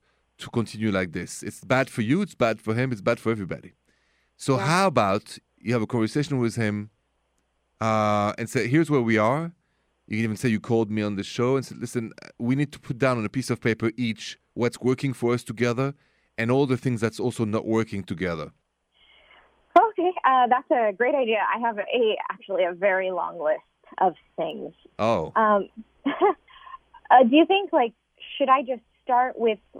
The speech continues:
Speaker 2: one item, or do I just, like, bring it all to the table?
Speaker 1: So,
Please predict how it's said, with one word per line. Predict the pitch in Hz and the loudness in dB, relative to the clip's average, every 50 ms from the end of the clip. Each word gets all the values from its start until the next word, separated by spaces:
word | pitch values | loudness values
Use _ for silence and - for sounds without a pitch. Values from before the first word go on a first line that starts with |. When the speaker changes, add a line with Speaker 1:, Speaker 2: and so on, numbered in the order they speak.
| - _ _ | -20 _ _
Speaker 2:
one | - 214 190 196 208 196 214 240 269 311 359 381 - - - | -14 -2 4 6 8 10 10 8 8 6 4 2 2 4 6
item, | 330 359 381 392 403 403 415 415 403 - | 6 6 6 6 2 -2 -4 -4 -2 -2
or | 254 247 | 0 0
do | 220 247 233 | 0 0 2
I | 247 247 | 2 0
just, | 240 240 254 - - | 0 -2 -4 -2 0
like, | 226 208 185 160 _ _ _ _ _ _ _ - | 0 0 0 -2 _ _ _ _ _ _ _ -2
bring | 190 196 208 214 220 | 0 0 2 2 0
it | 214 | 2
all | 214 214 214 214 202 196 | 4 4 4 4 2 -2
to | 202 180 | -6 -6
the | 185 185 | -6 -6
table? | - 190 180 175 165 - 139 139 - - - _ _ _ _ _ _ _ _ - | -4 -4 -6 -6 -4 -4 -4 -4 -6 -8 -12 _ _ _ _ _ _ _ _ -10
Speaker 1:
So, | - - 170 160 160 151 | -4 0 2 2 2 2